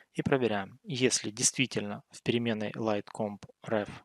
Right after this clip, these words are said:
содержится, вот это, содержится нужный правильный нам компонент класс, то всё хорошо, is valid.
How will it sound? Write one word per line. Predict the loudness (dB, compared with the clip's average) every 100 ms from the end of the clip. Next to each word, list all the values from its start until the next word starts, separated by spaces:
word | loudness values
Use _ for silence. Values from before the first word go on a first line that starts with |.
| _ _ _ _ _ _ _ _ _ _ _ _ _
содержится, | -4 -2 2 2 2 -2 -4 -4 -14 _ _ _
вот | -8 -8
это, | -12 -16 -16 _ _ _ _ -20 _ -8
содержится | -2 4 6 6 2 -2 -4 -10 _ _ _ _ _ _ 0
нужный | 2 2 -2
правильный | 2 2 2 -2
нам | -4 -4
компонент | -6 -4 -4 -2
класс, | 2 2 0 -10 _
то | -2
всё | 0
хорошо, | 4 4 6 4 0 -10 _ _
is | 0 4
valid. | 2 2